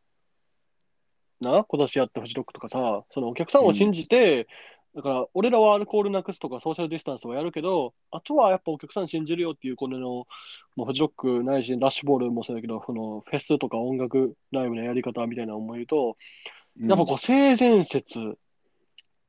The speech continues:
Speaker 1: ベースのやり方、すげえ素晴らしいとは思うんやけど、
Speaker 2: 我々を信じてね。
Speaker 1: そうそうそうそう。
Speaker 2: <laughs>
Speaker 1: Cの人々、市民を信じて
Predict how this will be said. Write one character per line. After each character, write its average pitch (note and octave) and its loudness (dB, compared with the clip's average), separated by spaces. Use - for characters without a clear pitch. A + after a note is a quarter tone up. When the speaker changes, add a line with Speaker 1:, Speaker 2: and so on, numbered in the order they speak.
Speaker 1:
ベ E3+ 6
ー D3 4
ス - -10
の A2 -12
や C3 -8
り B2+ -6
方、 - -6
す - 4
げ F4 6
え A#3+ 4
素 A3 0
晴 G3+ 4
ら G3 2
し - -10
い - -10
と D#3 -4
は C3+ -4
思 D3 -4
う C3+ -6
ん - -8
や A#2 -12
け A#2+ -16
ど、 A2+ -8
Speaker 2:
我 C3 8
々 A#2 4
を F#2 -4
信 A#2+ 2
じ G2+ 0
て F#2+ -8
ね。 A2 -10
Speaker 1:
そ D#3 4
う C#3 2
そ C#3 -2
う B2+ -4
そ B2+ -6
う A#2 -10
そ A2+ -8
う。 C3+ 2
Speaker 2:
<laughs> - -2
Speaker 1:
C F3+ 2
の C#3+ 2
人 D3+ 0
々、 B2 -4
市 - 4
民 C#3+ 4
を G#2+ -12
信 D3+ 0
じ C3+ -6
て C3+ -4